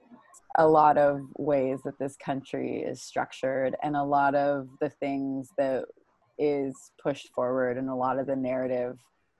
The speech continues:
um, that's given, because it's, it's, sometimes it's just not true.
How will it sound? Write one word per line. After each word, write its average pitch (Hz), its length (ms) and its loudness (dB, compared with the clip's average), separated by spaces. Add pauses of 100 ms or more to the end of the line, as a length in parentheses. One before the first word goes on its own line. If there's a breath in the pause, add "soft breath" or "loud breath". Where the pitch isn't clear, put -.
(200)
um, 135 540 -4 (140)
that's 143 240 -4
given, 135 580 -6
because 131 840 -6 (960)
it's, - 360 -4
it's, - 160 -8
sometimes 233 360 2
it's 165 120 -2
just - 220 -14
not - 240 -8 (220)
true. - 240 -8